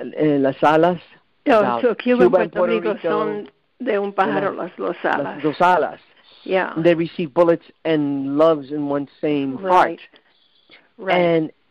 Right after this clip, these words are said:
Speaker 1: that is so beautiful.
Speaker 2: And,
Speaker 1: And
Speaker 2: and,
Speaker 1: also
Speaker 2: and
Speaker 1: she wrote El Himno de la Borinqueña.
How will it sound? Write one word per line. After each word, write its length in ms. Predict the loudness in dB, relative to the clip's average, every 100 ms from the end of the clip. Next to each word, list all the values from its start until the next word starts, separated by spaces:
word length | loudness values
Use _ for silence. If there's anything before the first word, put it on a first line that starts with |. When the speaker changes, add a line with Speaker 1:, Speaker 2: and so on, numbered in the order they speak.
| _ -2
Speaker 1:
that 160 | 2
is 120 | 2 2 2
so 260 | 4 2 _ -20 -16
beautiful. 880 | -12 -6 -2 2 2 2 -2 -14 -14 _ -2
Speaker 2:
And, 120 | 2
Speaker 1:
And 260 | 4 4 2
Speaker 2:
and, 80 | 4
Speaker 1:
also 300 | 4 4 2
Speaker 2:
and 160 | -2 -2
Speaker 1:
she 140 | -4
wrote 360 | 2 2 2 -4 -6
El 160 | -6
Himno 420 | -4 -6 0 0 2
de 100 | 2
la 80 | 2
Borinqueña. 580 | 0 -2 -4 -2 -2